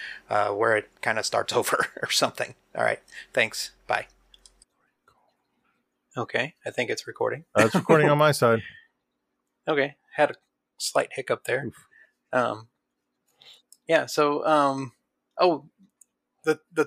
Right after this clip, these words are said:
Speaker 1: thing I wanted to mention was, like, the, the reason I brought up the whole wormhole thing was, like, we were talking about the liminal spaces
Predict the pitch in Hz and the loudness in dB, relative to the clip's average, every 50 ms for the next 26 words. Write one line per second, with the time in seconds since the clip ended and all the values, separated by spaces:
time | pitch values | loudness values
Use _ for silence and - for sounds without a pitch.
0 | - - 175 180 185 170 156 151 143 127 - _ - 135 143 156 147 127 123 135 | 0 0 0 2 4 4 4 4 2 0 -6 _ -8 -4 -4 -2 -2 -2 0 0
1 | 139 135 - 165 143 131 117 127 120 - - 131 123 120 - - 127 120 127 139 | -2 -2 -2 -2 -2 0 2 0 0 0 0 -2 -2 -2 -2 -2 0 2 2 2
2 | 135 135 135 127 117 127 123 123 127 - - 117 123 123 110 120 123 131 135 127 | 2 2 0 0 2 4 4 4 4 2 -4 -4 -4 -2 0 0 0 0 0 -2
3 | 131 - - 143 143 139 139 135 - - 120 113 - 139 131 123 - - 139 131 | -2 -2 0 0 0 0 0 0 2 2 0 0 2 2 2 2 2 2 0 2
4 | 120 127 117 107 127 127 135 131 123 107 - - 127 123 127 - - 160 151 156 | 2 2 0 0 0 0 2 2 2 2 0 0 0 -2 0 0 0 0 0 0
5 | 151 - - | 0 -2 -4